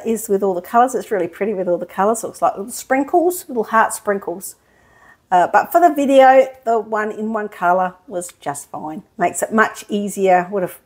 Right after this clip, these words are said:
fiddled and changing colour. Uh, one good thing about my sixth thread is I've got the six threads there and it would have just sewed it out great. And I would have had to actually manually pause it myself on my sixth thread, whereas the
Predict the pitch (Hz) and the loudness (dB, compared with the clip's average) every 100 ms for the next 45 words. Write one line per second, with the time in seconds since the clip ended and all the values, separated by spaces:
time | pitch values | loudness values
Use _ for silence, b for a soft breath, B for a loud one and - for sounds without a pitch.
0 | _ _ - 196 185 196 170 165 _ _ | _ _ -6 -4 -4 -4 -6 -8 _ _
1 | _ - _ - 175 180 180 165 175 - | _ -20 _ -4 0 0 0 -6 -6 0
2 | 170 165 B B B B - 190 208 240 | 2 2 B B B B 0 2 4 4
3 | 247 220 - _ 269 262 254 226 214 202 | 4 2 -4 _ 2 2 2 2 2 2
4 | 180 - 240 - - 220 185 - 202 196 | 0 -2 -6 -8 0 2 2 0 2 2
5 | 196 175 - 214 - 196 - 190 - 190 | 2 -2 0 0 2 -2 -4 -8 -2 2
6 | 196 190 190 196 196 180 185 180 165 180 | 2 2 2 4 4 2 -2 -2 -4 -6
7 | 170 156 - 160 165 160 165 160 - _ | -6 -6 -4 -2 -2 0 0 0 -4 _
8 | _ - - - 170 175 - - 135 - | _ -20 -10 0 4 4 0 -16 -14 -4
9 | 180 196 208 208 208 233 247 - 240 226 | 2 2 2 0 2 2 0 0 -2 2
10 | 220 226 226 220 214 208 - 214 208 202 | 2 2 0 0 0 -4 -2 4 4 4
11 | 208 175 175 - 196 151 - - _ _ | 0 -2 -6 -2 0 0 -2 -14 _ _
12 | _ - 208 190 170 - - - 160 139 | _ -2 0 0 -2 -4 -10 -2 -2 -2
13 | - _ _ _ _ 202 185 175 185 175 | -10 _ _ _ _ 2 4 4 4 4
14 | 175 175 | 4 -2